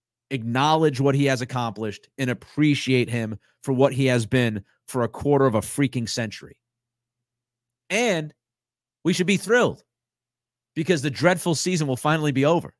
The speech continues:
<laughs> We've gotten through it together, my friends. Let's hold the hands. Let's hold the hands. So the pick. I know none of you care about the pick, but I gotta do what I gotta do. I've made a pick for every game.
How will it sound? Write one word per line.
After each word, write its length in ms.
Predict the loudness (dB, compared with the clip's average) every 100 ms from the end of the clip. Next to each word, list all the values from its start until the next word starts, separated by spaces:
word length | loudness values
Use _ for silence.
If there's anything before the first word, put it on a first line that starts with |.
| -8 -4 0 2 0 0
<laughs> 720 | -4 -2 -4 -2 -6 -6 _ 0
We've 220 | 0 4
gotten 240 | 2 0
through 200 | 0 0
it 80 | 0
together, 340 | 0 0 2
my 120 | 0 -2
friends. 300 | -2 -4 -4
Let's 160 | -4
hold 160 | -2 0
the 80 | 2
hands. 340 | 2 -2 -4
Let's 200 | -6 -2
hold 160 | -2 0
the 60 |
hands. 360 | 0 -2 -8 -18 _ _ _ _ _ _ _ _ _ _ _ _ _ _
So 160 | 2 4
the 100 | 4
pick. 400 | 4 2 -2 -16 _ _ -2
I 80 |
know 180 | 2 2
none 240 | 4 2 2
of 80 |
you 80 | 0
care 200 | 0 0
about 240 | 2 0 -2
the 60 |
pick, 280 | -4 -4 -2
but 240 | -4 -4 _ _
I 80 | -2
gotta 160 | 0 2
do 140 | 4
what 100 | 4
I 60 | 2
gotta 180 | 0
do. 240 | 2 0 -2 _ _
I've 100 | -6
made 120 | -2
a 60 | -2
pick 200 | -2 -2
for 140 | 0
every 180 | 0 0
game. 300 | -2 -2 -4